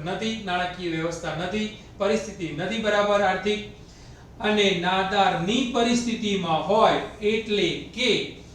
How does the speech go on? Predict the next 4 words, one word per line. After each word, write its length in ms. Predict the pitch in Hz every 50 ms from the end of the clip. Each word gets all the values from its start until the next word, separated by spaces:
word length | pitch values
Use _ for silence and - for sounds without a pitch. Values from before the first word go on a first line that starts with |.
| - - -
સંચાલકો 960 | - - - 214 220 226 220 247 254 254 247 240 220 214 - - 208 196 190
દ્વારા 840 | 180 - 175 175 175 170 170 170 170 196 190 170 175 - - - - - - - - - - - - - - - - - - - - - - - -
સદ્ધરતાનું 1160 | - - 202 190 170 165 - 247 262 262 262 262 - 240 208 202 196 196 196 202 196 185 - -
જાહેરનામું 1120 | 180 185 185 185 180 214 247 247 254 254 208 196 185 185 185 190 208 208 214 214 175